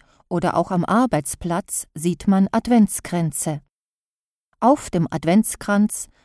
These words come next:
sind vier Kerzen. An den vier Sonntagen vor Weihnachten zündet man jeweils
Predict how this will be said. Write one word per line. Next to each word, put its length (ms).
sind 240
vier 340
Kerzen. 720
An 160
den 180
vier 240
Sonntagen 640
vor 280
Weihnachten 840
zündet 440
man 180
jeweils 540